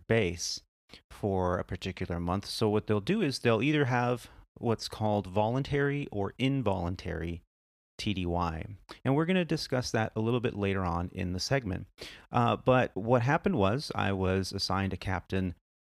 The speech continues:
to fly with me on this trip. Um, actually, two different captains. Uh, the first captain, uh, did, um, day one and two with me, which was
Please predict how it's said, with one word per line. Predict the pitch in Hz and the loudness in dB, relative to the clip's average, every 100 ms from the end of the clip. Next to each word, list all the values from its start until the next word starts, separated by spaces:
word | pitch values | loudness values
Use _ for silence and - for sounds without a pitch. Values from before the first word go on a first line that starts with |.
| - | -10
to | - 101 95 | -2 -2 0
fly | 98 92 | 2 2
with | 120 - | 2 0
me | 92 90 | 0 0
on | 87 | 0
this | 85 80 - | -2 -4 -6
trip. | - 98 - - - - | -2 -2 -4 -16 -18 -8
Um, | 92 90 107 | -4 -2 -2
actually, | 117 147 | 0 -2
two | - 143 | 0 0
different | 185 - | 0 -2
captains. | - 87 - 117 95 | 0 0 0 -2 0
Uh, | 98 - _ _ - | -2 -4 _ _ -4
the | 107 | -2
first | - 131 - | 2 2 2
captain, | 113 107 - 104 104 101 101 - - | 2 2 4 2 2 -2 -6 -18 -10
uh, | 98 92 92 92 82 | -4 -2 -2 -2 0
did, | 101 101 101 92 - - _ _ _ _ - | 2 4 2 -2 -8 -18 _ _ _ _ -8
um, | 92 87 | -6 0
day | 107 101 | 2 2
one | 87 104 107 | 2 2 4
and | 113 127 | 2 0
two | - 98 | 0 2
with | 87 85 | 0 -2
me, | 87 90 | -2 -2
which | 90 - | -2 -2
was | 92 90 85 | 0 2 0